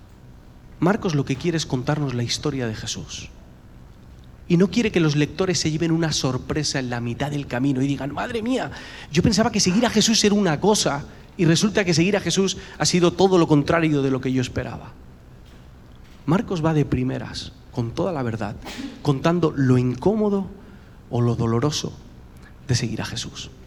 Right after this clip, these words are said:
El versículo uno del capítulo seis dice que salió Jesús de allí y vino a su tierra y le seguían sus discípulos. Y llegado el día de reposo, comenzó a enseñar en la sinagoga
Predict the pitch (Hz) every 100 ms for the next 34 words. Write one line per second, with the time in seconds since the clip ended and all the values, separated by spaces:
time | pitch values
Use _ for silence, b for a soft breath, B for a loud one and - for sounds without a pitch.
0 | - - - - - - - - - -
1 | - - - 123 123 120 202 202 170 185
2 | 147 - - - - - - - 117 117
3 | 113 - 127 - 143 - - B B B
4 | B 151 151 - 151 B B - 135 165
5 | 214 170 - 202 160 143 127 170 - -
6 | 139 156 156 139 131 - 160 143 117 113
7 | - - - - - 131 127 127 151 147
8 | 131 117 123 - 139 - - - - -
9 | B B B 165 156 240 254 175 208 208
10 | 151 135 135 185 - 135 160 160 143 139
11 | - 208 226 - 151 160 180 147 131 -
12 | 120 139 156 123